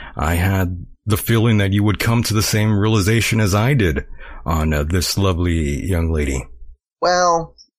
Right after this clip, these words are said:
Speaker 2: I'm not gonna get into it now.
Speaker 1: That's okay.
Speaker 2: But, you know, I had my reasons.
Speaker 1: That's right.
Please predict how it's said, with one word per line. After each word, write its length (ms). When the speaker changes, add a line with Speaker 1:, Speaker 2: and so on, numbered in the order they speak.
Speaker 2:
I'm 120
not 180
gonna 140
get 140
into 300
it 100
now. 400
Speaker 1:
That's 180
okay. 320
Speaker 2:
But, 260
you 80
know, 320
I 100
had 140
my 100
reasons. 560
Speaker 1:
That's 280
right. 240